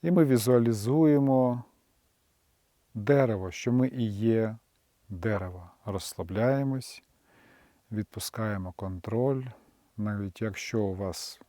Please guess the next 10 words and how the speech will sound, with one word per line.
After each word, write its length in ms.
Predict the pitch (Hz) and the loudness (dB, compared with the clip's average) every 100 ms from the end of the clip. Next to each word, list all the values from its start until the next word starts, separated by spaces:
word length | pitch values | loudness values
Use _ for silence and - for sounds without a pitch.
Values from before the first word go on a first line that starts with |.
| _ _ _ _ _ | _ _ _ _ _
приходять 540 | 107 101 113 98 92 | -10 -6 -4 -4 -6
думки, 520 | 87 98 90 - 175 | -8 -8 -10 -4 -2
ви 100 | 135 | -2
повертаєтесь 1000 | 110 98 95 92 139 151 147 - 127 - | -4 -4 -6 -4 -2 0 -2 -4 -10 -8
і 40 | 104 | -8
знов 340 | 98 110 98 | -2 0 0
візуалізуєте 800 | 98 92 95 98 95 98 87 - | -4 -6 -6 -6 -4 -6 -8 -14
дерево. 540 | 87 110 131 135 127 127 _ _ _ - - - - - - - - - - - - - - - - - - - - - _ _ _ - | -2 -2 0 -4 -8 -12 _ _ _ -20 -20 -20 -20 -20 -20 -20 -20 -20 -20 -20 -20 -20 -20 -20 -20 -20 -20 -20 -20 -20 _ _ _ -4
Дерево — 420 | 120 151 135 117 | 10 10 10 6
це 440 | - - 131 120 | 2 2 4 4